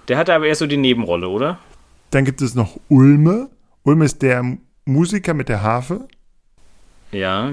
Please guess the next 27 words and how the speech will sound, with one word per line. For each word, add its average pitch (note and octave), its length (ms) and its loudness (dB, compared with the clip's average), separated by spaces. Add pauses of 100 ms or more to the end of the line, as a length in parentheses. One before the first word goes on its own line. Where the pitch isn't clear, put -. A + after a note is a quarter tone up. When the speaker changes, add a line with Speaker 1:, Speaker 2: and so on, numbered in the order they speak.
Speaker 1:
genau. G2+ 320 -4
Trubadix D#3 800 -2
Speaker 2:
Mhm. C3 180 0
Speaker 1:
sozusagen. D#3 680 -2 (380)
Speaker 2:
Snorre E3 580 -2
und C3+ 260 -6
Turje. F#3+ 580 -2 (100)
Turje? F3+ 760 -6 (760)
Spricht - 360 -8
man B2 100 -2
ihn A2+ 60 -6
so A#2+ 120 -4
aus? C#3+ 300 -8 (1120)
Speaker 1:
Snorre C#3+ 480 0
ist D#3 140 -2
ja D3+ 80 2
dieser C3+ 260 -2
Kleine, C3 1200 0
der B2+ 200 -2
den B2 160 -2
Helm C3 520 0
über, B2 480 0
über, A#2+ 380 0
über A#2 520 -4
den A#2+ 140 -4
Augen A2+ 280 -2
trägt. - 500 -10